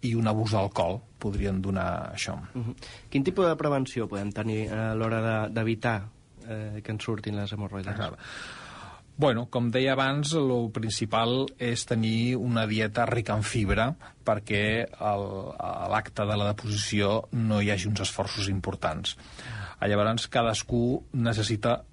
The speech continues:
Speaker 1: un nivell de fibra determinat. Hi ha persones que no tenen problemes, hi ha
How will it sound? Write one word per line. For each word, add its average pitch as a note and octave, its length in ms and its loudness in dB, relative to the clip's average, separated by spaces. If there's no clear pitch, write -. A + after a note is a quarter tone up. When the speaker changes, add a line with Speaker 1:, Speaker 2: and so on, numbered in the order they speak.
Speaker 1:
un C3 180 4
nivell A#2+ 260 2
de A2 80 0
fibra G#2+ 300 0
determinat. G2+ 580 2
Hi G#2+ 60 2
ha G#2 60 2
persones G#2+ 560 0
que G#2+ 100 -2
no G#2 120 2
tenen G#2+ 240 2
problemes, C#3 440 2
hi B2+ 40 2
ha A2 40 2